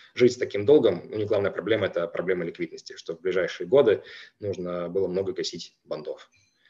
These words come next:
Вот. Понятно, что сейчас эти банды придётся как-то отсрочить. Э, понятно, что нужно купон опять снизить или временно отменить, потому что денег в стране нету, чтобы платить купоны. Нужны деньги на то, чтобы бороться с ковидом.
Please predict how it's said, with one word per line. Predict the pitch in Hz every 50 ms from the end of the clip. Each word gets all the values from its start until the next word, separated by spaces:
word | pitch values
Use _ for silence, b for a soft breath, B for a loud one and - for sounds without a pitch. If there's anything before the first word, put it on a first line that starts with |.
| _ _ _ _
Вот. | - 90 87 85 82 - _ _ _ -
Понятно, | 95 104 104 101 92
что | - - 90 85
сейчас | - - - 87 82 - - - -
эти | 87 -
банды | 92 87 90 90 85 87
придётся | 87 - - 90 85 - - - 90 - - -
как-то | - - - _ _ -
отсрочить. | - - - - 139 180 185 185 - - - - -
Э, | - - 98 98 98 95 90 90 90 87 -
понятно, | 92 95 90 90 -
что | - - 90
нужно | 87 82 - 87 85 85 - _ _ _ _ _ _ _ - - _ _ _
купон | - 104 104 151 175
опять | 165 143 - 139 120 117
снизить | - - 120 107 101 95 - -
или | 95 95 92 92 92 92 90 85 85 92 - - -
временно | 92 98 101 101 95 95 92 87
отменить, | 85 - 101 95 92 92 92 - - _
потому | - 82 - 90 87 90 87
что | - - - 85 85 90 95 _ _ _ _ _ _ _ _ _ _ _
денег | - 92 98 98 90 87
в | -
стране | - 95 95 95 92
нету, | 92 92 87 - -
чтобы | - - - - -
платить | 85 - 85 -
купоны. | - - - 139 147 135 101 82 - - - - - _
Нужны | - - 95 95 92 101 95
деньги | 90 92 92 92
на | 87
то, | 82 90 90
чтобы | - - 85 87 85
бороться | 82 85 85 85 - -
с | -
ковидом. | - 92 87 85 78 -